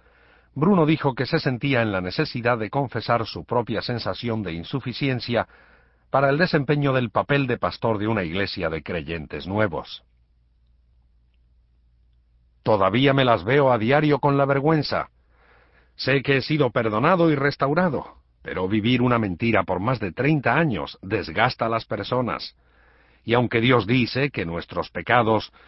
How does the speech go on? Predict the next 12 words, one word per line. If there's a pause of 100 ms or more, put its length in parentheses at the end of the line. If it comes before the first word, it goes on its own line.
(120)
son
alejados
tanto
como
el
este
dista
del
oeste, (400)
me
cuesta
olvidar."